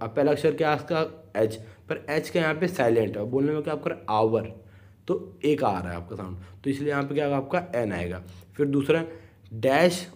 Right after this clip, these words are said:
ऑनेस्ट, पहला अक्षर क्या आपका आ रहा है? ओ का आ रहा है,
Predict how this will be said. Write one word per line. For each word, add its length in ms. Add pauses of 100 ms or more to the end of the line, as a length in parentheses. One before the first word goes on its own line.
(160)
ऑनेस्ट, 540
पहला 280
अक्षर 200
क्या 140
आपका 240
आ 20
रहा 120
है? 240 (400)
ओ 180
का 120
आ 100
रहा 100
है, 100